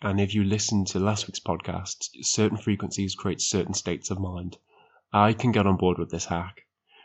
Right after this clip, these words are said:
They seem to be a modern Western version of mantras. Liz Dean says, "The words aren't literal, they are counterintuitive. They work by tricking the left logical side of your brain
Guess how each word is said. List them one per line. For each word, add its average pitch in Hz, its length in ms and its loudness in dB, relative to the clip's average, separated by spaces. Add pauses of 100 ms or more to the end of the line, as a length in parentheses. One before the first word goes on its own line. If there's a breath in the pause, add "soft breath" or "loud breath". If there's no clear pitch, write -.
They 104 100 2
seem 120 260 6
to 131 80 0
be 113 120 2
a 101 80 4
modern 101 420 4
Western 95 400 0
version 92 320 0
of 90 100 -6
mantras. 87 500 -4 (880 soft breath)
Liz 110 260 4
Dean 104 240 4
says, 95 500 -4
"The 104 80 4
words 107 340 2
aren't 104 160 2
literal, 98 480 -4 (160)
they 104 180 0
are 98 100 2
counterintuitive. 92 840 -2 (580)
They 104 100 4
work 101 260 4
by 95 120 2
tricking 101 380 -2
the 92 80 2
left 92 320 -2
logical 104 360 -2
side 95 260 -2
of - 80 -6
your 92 80 -4
brain 87 440 -6